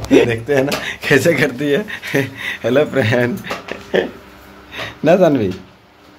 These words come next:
ये देखिए नौटंकी इसका जा-, जारी रहता है। आराम से बैठ ली है, लेट ली है और गोलू बेटा हम लोग का भी सोया हुआ है। तो दोस्तों हम लोग क्या सोच रहे हैं कि अभी सोया हुआ है ना गोलू बेटा, तो सोच रहे सब है ना,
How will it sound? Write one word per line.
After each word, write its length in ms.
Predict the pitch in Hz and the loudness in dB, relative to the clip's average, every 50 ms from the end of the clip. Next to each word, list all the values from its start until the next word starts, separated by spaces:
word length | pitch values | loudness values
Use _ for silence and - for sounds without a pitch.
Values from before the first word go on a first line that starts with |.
| _ _ _ _ _ _ _ _ _ _ - - - - | _ _ _ _ _ _ _ _ _ _ -20 -16 -8 -4
ये 140 | 90 101 104 | -2 0 2
देखिए 340 | 104 104 101 - 104 98 | 2 0 0 -2 -2 -2
नौटंकी 440 | 98 98 95 95 107 104 107 98 107 | 0 0 0 0 -2 -2 0 0 0
इसका 200 | 107 104 110 110 | -2 -2 -2 -4
जा-, 300 | 101 101 98 98 98 92 | -2 2 2 2 2 2
जारी 300 | 92 101 101 98 98 101 | 2 2 2 2 2 2
रहता 280 | 95 95 92 90 90 87 | 2 0 0 0 0 -2
है। 200 | 87 87 82 82 | -2 -2 -4 -2
आराम 280 | 82 101 101 101 104 | -2 0 0 0 0
से 80 | 110 104 | -2 -4
बैठ 280 | 92 95 98 95 95 107 | -4 -4 -4 -4 -2 -2
ली 160 | 107 107 110 | 0 2 2
है, 80 | 110 | 2
लेट 240 | 101 95 98 92 - | 2 0 -2 -4 -2
ली 80 | 107 104 | -2 0
है 140 | 107 104 98 | 2 0 0
और 60 | 92 | 0
गोलू 220 | 95 104 101 104 | -2 -2 -2 -2
बेटा 220 | 98 104 101 107 104 | -2 -2 -2 -2 -2
हम 120 | 101 101 | -2 -2
लोग 140 | 101 98 - | -4 -4 -2
का 100 | 107 104 | -2 -2
भी 160 | 104 - 247 - - - - - - - - | 0 -2 -4 -6 -10 -16 -20 -20 -18 -8 -2
सोया 200 | 104 - - 101 | 0 2 2 4
हुआ 220 | 98 98 - 92 | 4 2 2 2
है। 60 | 90 87 | 0 -2
तो 320 | 92 - - - - 107 | -4 -8 -14 -10 -2 0
दोस्तों 280 | 117 120 117 - 139 135 | 0 0 2 2 0 0
हम 80 | 139 | 2
लोग 100 | 139 123 | 0 2
क्या 160 | - 123 127 | 4 4 4
सोच 240 | 127 131 131 127 127 | 4 2 0 0 0
रहे 140 | 127 123 123 | 2 2 2
हैं 100 | 127 123 | 2 2
कि 60 | 127 | 0
अभी 120 | 123 120 123 | 0 0 -2
सोया 340 | 120 - 117 113 127 127 | -2 0 0 2 4 4
हुआ 140 | 127 127 131 | 4 2 2
है 60 | 131 | 2
ना 60 | 135 123 | 0 0
गोलू 180 | 120 120 120 | 0 2 2
बेटा, 260 | 113 120 120 131 120 | 0 0 0 0 0
तो 120 | 98 107 107 | 0 -2 -4
सोच 240 | - - 113 113 120 | -4 -4 -2 -2 0
रहे 140 | 113 120 | 0 0
सब 200 | 131 - 151 135 | 0 2 2 2
है 80 | 110 107 | 4 4
ना, 200 | 117 131 107 95 | 2 2 2 0